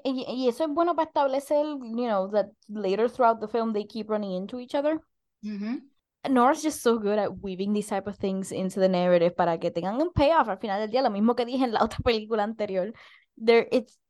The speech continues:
Speaker 1: oh man, remember when people took writing seriously?
Speaker 2: <laughs> Yep. So, Kathleen está abriendo her store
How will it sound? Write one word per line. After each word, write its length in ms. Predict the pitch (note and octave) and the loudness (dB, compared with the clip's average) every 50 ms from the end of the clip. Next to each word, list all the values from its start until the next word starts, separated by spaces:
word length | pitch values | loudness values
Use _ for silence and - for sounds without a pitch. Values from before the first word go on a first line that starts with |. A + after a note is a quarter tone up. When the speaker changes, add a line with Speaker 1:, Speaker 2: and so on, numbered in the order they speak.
| _ - - | _ -4 0
Speaker 1:
oh 300 | B3+ C4+ C#4 C4 A#3 A3 | 2 4 6 6 4 4
man, 300 | A3 A#3+ A#3 A#3+ A#3+ A#3 | 2 4 4 4 4 4
remember 320 | A3 G#3+ A3 A3 A#3+ C4 D4+ | 2 2 0 0 0 2 2
when 160 | D#4+ D4+ D4 | 2 2 0
people 280 | A3 A#3+ A#3+ A#3+ C4 C4 | -2 -4 -4 -4 -4 -4
took 240 | C4 - B3+ A3+ A3 | -2 -4 -6 -4 0
writing 380 | G#3+ G#3 G#3 G#3+ A#3 A#3 A#3 | 0 2 2 2 0 0 -2
seriously? 720 | G#3+ - - G#3 G3 G#3+ A3 A#3+ C4 - - - - C#4+ - _ _ _ _ _ _ _ _ | -4 -6 -8 -8 -6 0 0 0 0 -2 -6 -10 -10 -12 -14 _ _ _ _ _ _ _ _
Speaker 2:
<laughs> 0 | C4 | -6
Yep. 680 | - - - D#4 B3 - - A#3+ A3 G#3 G3 G3 G3+ - _ _ _ _ _ _ _ _ _ _ _ _ _ _ _ _ _ _ _ _ _ _ _ _ | -4 -2 -2 -2 -4 -4 -10 -12 -8 -8 -8 -8 -8 -12 _ _ _ _ _ _ _ _ _ _ _ _ _ _ _ _ _ _ _ _ _ _ _ _
So, 540 | - - - C4 B3+ B3+ B3 B3 B3 B3 B3 _ _ _ _ _ _ _ _ _ _ _ _ _ _ _ _ | -6 2 4 6 8 8 8 6 6 4 -2 _ _ _ _ _ _ _ _ _ _ _ _ _ _ _ _
Kathleen 360 | B3 A#3 A3+ A#3 A3+ A3+ A3+ | 2 2 2 2 -2 -2 -2
está 280 | A#3+ C4 - - C#4+ C4 | -2 -2 0 2 2 2
abriendo 880 | C4+ C4+ C4+ C#4 C#4 C#4 C4+ C4+ C4+ C4 C4 C4 C4 B3+ B3 B3 B3 - - _ _ _ _ _ _ _ _ _ _ _ - | 2 2 0 -2 -4 -2 0 0 0 2 0 0 2 2 0 0 -2 -6 -14 _ _ _ _ _ _ _ _ _ _ _ -8
her 100 | B3+ B3 | -6 -6
store 680 | A#3+ - - - A3 G#3 F#3 F3 F3 G#3 A#3+ B3 | -6 -8 -2 2 2 4 4 2 2 0 -2 -6